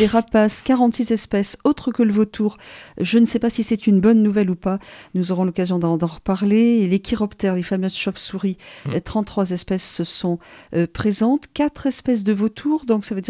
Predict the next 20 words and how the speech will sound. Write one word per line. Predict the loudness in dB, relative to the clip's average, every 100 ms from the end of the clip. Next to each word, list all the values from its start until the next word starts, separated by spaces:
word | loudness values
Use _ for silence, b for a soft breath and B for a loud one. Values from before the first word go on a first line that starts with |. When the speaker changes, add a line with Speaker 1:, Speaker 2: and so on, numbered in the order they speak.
| -4
Speaker 1:
qu'ils | -4 -4
y |
sont | -4 -4
tous, | -4 -4 -4 -6 -14 _
si | -18 -14
je | -8
ne |
me | -8
trompe. | -6 -6 -6 -8 -6
Speaker 2:
Oui. | -4 -4 -8 _ B B B B -2
Speaker 1:
Euh, | 2 4
les | 6 4
passereaux, | 2 -2 -2 -2 0 2
deux | 2 2
cent | 2 0 -2
trente-trois | 0 -2 -2 -2 -2 0
avec | 0 -4 -4
les | -2
galliformes, | 0 -2 -6 -2 0 0 0
euh, | 2